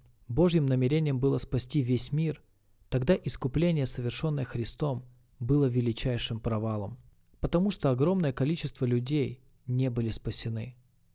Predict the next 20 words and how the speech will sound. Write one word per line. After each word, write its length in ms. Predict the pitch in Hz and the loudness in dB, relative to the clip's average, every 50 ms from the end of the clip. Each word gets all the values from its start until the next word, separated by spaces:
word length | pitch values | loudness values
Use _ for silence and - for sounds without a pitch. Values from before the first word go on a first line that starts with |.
| _ _ - | _ _ -8
Представьте 420 | - 123 - - 196 190 - 165 | -6 -6 -2 -2 -4 -2 -2 -4
ситуацию, 580 | - - 135 - 139 151 170 175 - - 139 120 | -2 -2 -2 0 0 0 0 0 0 0 0 0
если 260 | 127 123 120 - 131 | 0 -2 -2 -4 -4
бы 120 | 120 127 | -4 -4
все 200 | 123 - - 170 | -4 -2 -2 -2
зависело 540 | 151 131 127 127 151 160 - - 135 120 120 | 0 0 0 0 0 0 0 -2 -2 -2 -2
от 60 | 123 | -4
человеческого 720 | - - 131 123 123 139 139 - - - - - 143 139 139 | -4 -4 -4 -2 -2 -2 -4 -4 -6 -8 -6 -4 -2 -2 0
выбора. 460 | 127 143 143 127 120 117 - - - _ - _ _ _ _ _ _ - | 0 0 -2 -2 -2 -6 -6 -10 -18 _ -20 _ _ _ _ _ _ -6
Бог 260 | 127 131 165 165 - | 2 2 2 2 2
посылает 480 | - 147 - - 147 139 147 143 131 131 | -2 -4 -2 0 0 0 2 0 -2 -2
Сына 300 | - - - 175 160 151 | -4 0 0 0 0 0
Своего 400 | - - - 127 123 123 127 123 | -6 -4 -4 -4 -2 0 -2 -2
в 80 | 113 131 | -2 -2
мир – 300 | 135 123 113 104 - - _ _ _ _ _ _ _ _ _ - | -4 -2 -4 -6 -8 -14 _ _ _ _ _ _ _ _ _ -6
который 420 | - 127 127 - 151 147 147 147 - | -6 -4 0 0 2 2 2 0 0
умирает 580 | - 147 143 139 135 139 151 156 143 131 123 117 | -2 -2 0 0 2 2 2 2 2 0 0 0
за 100 | 120 120 | -2 -2
грехи 360 | 117 120 120 - - - 131 | 0 -2 -2 -2 -2 -4 -2
людей, 500 | 127 127 123 123 120 110 95 90 - | 0 0 -2 -2 -2 -4 -4 -6 -10